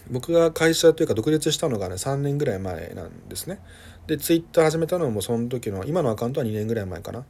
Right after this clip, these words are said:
ていう感じです。元々はライターをやってました。で、ブロガーもやってました。物販も転売もやってました。人材紹介もやってました。みたいな感じ。いろいろとやってたんですけども、まあ、いろいろやりすぎた結果ですね、よくわかんなくなっちゃいましたね。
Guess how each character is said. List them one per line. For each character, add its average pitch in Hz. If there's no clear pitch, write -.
て -
い 123
う -
感 95
じ 95
で 92
す。 -
元 147
々 233
は 147
ラ 123
イ 135
タ 143
ー -
を 139
や 131
っ 123
て -
ま 127
し -
た。 -
で、 113
ブ 120
ロ 147
ガ 147
ー -
も 139
や 131
っ -
て -
ま 120
し -
た。 -
物 147
販 107
も 98
転 127
売 127
も 120
や 117
っ 107
て 110
ま 104
し -
た。 -
人 127
材 147
紹 151
介 101
も -
や -
っ 98
て 98
ま 113
し -
た。 104
み -
た 117
い -
な 98
感 101
じ。 104
い -
ろ 170
い -
ろ 180
と 180
や 160
っ 156
て -
た 156
ん 104
で 90
す -
け -
ど 92
も、 95
ま 110
あ、 101
い 113
ろ 123
い -
ろ 165
や 170
り 190
す -
ぎ -
た 113
結 101
果 110
で 104
す -
ね、 107
よ 139
く 110
わ 107
か 156
ん 143
な 120
く 107
な 95
っ -
ち -
ゃ 92
い 90
ま 95
し -
た 104
ね。 123